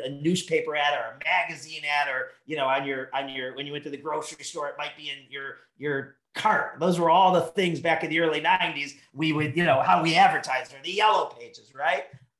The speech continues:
We couldn't, we couldn't compete with them there. We couldn't outbuild a prettier place, and we couldn't offer a service that they didn't offer. "Oh, we do highlights." Well, so do they. "Well, we do waxing."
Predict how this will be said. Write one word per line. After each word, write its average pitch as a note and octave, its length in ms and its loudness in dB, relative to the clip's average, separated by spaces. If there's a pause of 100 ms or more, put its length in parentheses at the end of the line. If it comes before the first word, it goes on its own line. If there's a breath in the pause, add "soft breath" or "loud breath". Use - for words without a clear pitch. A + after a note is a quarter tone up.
We E3 60 -6
couldn't, D4+ 420 0
we F#3+ 120 -2
couldn't D#4 260 -2
compete A#3 260 -2
with A#3 80 4
them G3+ 140 2
there. C3 340 0 (100)
We G#3+ 120 0
couldn't D4+ 240 0
outbuild G#3+ 640 2
a E3+ 40 0
prettier A3 500 2 (100)
place, - 720 -6 (400)
and F3 240 0
we F3 120 2
couldn't B3 340 -2
offer A3+ 480 2
a E3 80 0
service - 1120 -2 (120)
that F#3 160 0
they G#3+ 120 6
didn't G3 240 4
offer. F#3 400 4 (320)
"Oh, F3 240 4
we F3+ 240 0
do G#3+ 100 4
highlights." G#3+ 540 4
Well, C3 100 -14
so F3+ 160 -4 (100)
do D#3 120 4
they. A#2+ 220 -4 (120)
"Well, E3+ 140 0
we A3 100 2
do F#3+ 480 2
waxing." A3+ 440 4